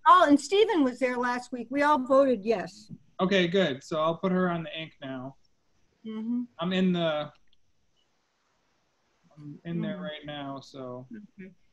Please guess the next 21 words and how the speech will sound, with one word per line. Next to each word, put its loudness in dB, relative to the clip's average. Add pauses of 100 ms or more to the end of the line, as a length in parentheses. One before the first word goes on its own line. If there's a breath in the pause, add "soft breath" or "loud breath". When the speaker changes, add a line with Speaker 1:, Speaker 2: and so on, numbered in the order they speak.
(360)
Speaker 1:
So 0
for 0
membership, 0
I'm 0
putting -2
Ellen 0
is, -2 (120)
is -6 (100)
now 2 (100)
a -4 (260 soft breath)
non-voting 0
member. -6
Um, -10
Speaker 2:
Correct. -4
Speaker 1:
um, -12 (600)
okay, -8
and -2
Alan 4
is -4
not -2
gonna, -2